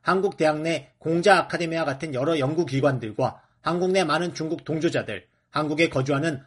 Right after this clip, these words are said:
엄청난 수의 중국인들이 있다는 점을 고려하면 중국 정부는 한국 내 자국민들에게 야당 입장을 지지하고 보수 세력을 비판하는 것을 독려하는 것 외에 별다른 일을 할 필요가 없다고 설명했습니다.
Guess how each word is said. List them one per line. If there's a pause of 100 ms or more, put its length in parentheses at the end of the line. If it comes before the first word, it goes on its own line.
(120)
엄청난
수의
중국인들이
있다는
점을
고려하면 (220)
중국
정부는 (160)
한국
내
자국민들에게 (220)
야당
입장을
지지하고 (140)
보수
세력을
비판하는
것을 (240)
독려하는
것
외에 (200)
별다른
일을
할
필요가
없다고 (140)
설명했습니다.